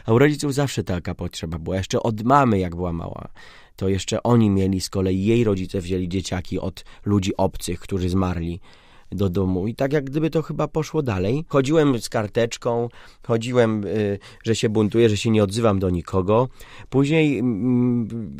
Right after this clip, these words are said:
kończyłem gimnazjum, byłem przewodniczącym gimnazjum, ale zdegradowali mnie <laughs> za zachowanie i za jakieś tam wtopy. Wiesz, no, próbowałem zwrócić na siebie uwagę.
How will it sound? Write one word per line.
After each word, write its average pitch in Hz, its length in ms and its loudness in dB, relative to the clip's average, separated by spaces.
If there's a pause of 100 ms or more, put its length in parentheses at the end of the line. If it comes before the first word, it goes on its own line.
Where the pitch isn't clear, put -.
(120)
kończyłem 117 460 4
gimnazjum, 104 720 4 (280)
byłem 101 200 0
przewodniczącym 107 720 2
gimnazjum, 98 500 2
ale 95 160 0
zdegradowali 92 800 2
mnie 98 260 0 (260)
<laughs> 120 200 -10
za 104 240 4 (200)
zachowanie 101 880 4
i 139 60 -2
za 104 220 -2
jakieś - 300 -4
tam 104 200 -2
wtopy. - 400 0 (200)
Wiesz, 151 160 2
no, 127 160 6 (160)
próbowałem 143 400 4
zwrócić 131 340 -2
na 127 120 2
siebie 107 220 0
uwagę. 156 440 -2